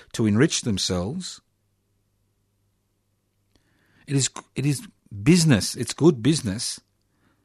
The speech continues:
having a strong public housing sector 'cause rents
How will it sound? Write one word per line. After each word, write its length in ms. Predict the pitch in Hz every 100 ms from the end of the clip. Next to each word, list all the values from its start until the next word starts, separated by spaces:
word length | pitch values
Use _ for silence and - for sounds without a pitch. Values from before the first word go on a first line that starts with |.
| _ _ _
having 240 | - 135 135
a 40 |
strong 340 | - - 135 131
public 280 | 135 135
housing 340 | 127 147 151 165
sector 300 | - 107 113
'cause 200 | 120 98
rents 420 | 101 131 -